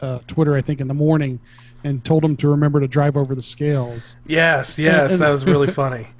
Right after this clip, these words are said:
Speaker 1: It was really funny beforehand without knowing what was gonna happen that night. But, uh, and then, the, you know what, the, the guys on, uh, on, on the broadcast, uh, during qualifying actually mentioned it too, which was really,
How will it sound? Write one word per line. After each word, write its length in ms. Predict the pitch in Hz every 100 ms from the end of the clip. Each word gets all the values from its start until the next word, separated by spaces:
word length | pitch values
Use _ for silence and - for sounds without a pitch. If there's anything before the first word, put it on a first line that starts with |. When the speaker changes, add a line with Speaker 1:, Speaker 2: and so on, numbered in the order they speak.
| -
Speaker 1:
It 60 | 170
was 180 | 160 131
really 320 | 151 208 202
funny 380 | - 190 170 156 156
beforehand 720 | 151 196 208 147 147 139 139 120 165
without 340 | 165 147 156 143
knowing 300 | 156 151 143
what 140 | 139
was 120 | 143
gonna 240 | 139 160 135
happen 360 | 151 160 135
that 180 | 131 127
night. 240 | 135 131 117
But, 240 | - 123 -
uh, 160 | 127 - - - -
and 100 | 175
then, 100 | 240
the, 180 | 240 196
you 140 | 208 202
know 100 | 196
what, 160 | 190
the, 240 | 180 165 160
the 140 | 156
guys 340 | 160 175 185 170
on, 220 | 170 175
uh, 340 | 170 156 147
on, 340 | 156 151 151 147
on 100 | 151
the 80 | 143
broadcast, 800 | 156 180 156 170 165 - - 170
uh, 100 | 156
during 280 | 151 175
qualifying 680 | - - 208 214 156 127 131
actually 380 | 135 127 - 139
mentioned 380 | 139 135 - 131
it 100 | -
too, 160 | 175
which 240 | 151 139 139
was 100 | 131
really, 300 | 143 135